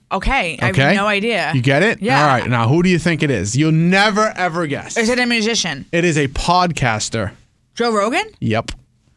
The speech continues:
Speaker 1: Shut up.
Speaker 2: Joe Rogan is the stepfather of the guy from H-Town's daughter. He passed away.
Speaker 1: Wow.
Speaker 2: Isn't that crazy? Yeah.
Speaker 1: That is cr-, that is crazy.
Speaker 2: Yep. Yep. A little fun fact for you.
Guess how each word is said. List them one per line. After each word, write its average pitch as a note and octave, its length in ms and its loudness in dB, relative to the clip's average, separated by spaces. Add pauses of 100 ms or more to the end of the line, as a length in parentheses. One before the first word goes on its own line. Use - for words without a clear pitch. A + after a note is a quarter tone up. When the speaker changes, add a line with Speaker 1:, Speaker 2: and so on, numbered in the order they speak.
(300)
Speaker 1:
Shut D#4+ 500 2
up. D4 220 4
Speaker 2:
Joe G3+ 300 4
Rogan G#3+ 420 4
is C#3+ 200 0
the D#3 120 0
stepfather C3 1300 0
of D3 360 0 (360)
the B2+ 240 -2
guy D#3+ 460 2
from D#3 240 -4
H-Town's C#3+ 580 0
daughter. A#2 340 0
He A#2+ 160 0
passed B2+ 380 0
away. G3+ 260 -2
Speaker 1:
Wow. C#4+ 1120 2
Speaker 2:
Isn't F#3 180 4
that F#3 220 2
crazy? E3+ 540 0 (500)
Yeah. B2+ 220 0
Speaker 1:
That D#4 240 0
is D#4+ 160 -2
cr-, - 300 -10
that A#3 280 0
is F4+ 220 0
crazy. G3+ 1080 -2
Speaker 2:
Yep. E3 180 -2 (640)
Yep. D3 200 -4
A - 600 -18
little C3+ 160 -4
fun E3+ 260 0
fact - 320 -2
for - 240 -8
you. B2+ 140 -6